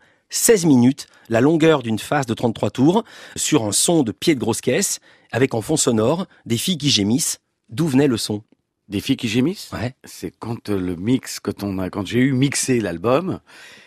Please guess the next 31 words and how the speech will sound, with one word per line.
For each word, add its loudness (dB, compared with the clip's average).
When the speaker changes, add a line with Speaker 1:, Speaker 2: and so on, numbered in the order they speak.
Speaker 2:
les -6
choristes 0
qui -4
avaient -4
chanté, 0
je -14
leur 0
ai 0
fait 0
écouter, 2
et 0
j'ai -4
offert -2
du -8
champagne, -6
on -10
s'est -14
mis -14
en -14
fête, -2
on -8
était -10
pli-, -8
un, -8
peut-être -10
un, -8
un, -18
un -20
petit -8
peu -8
chaud, 2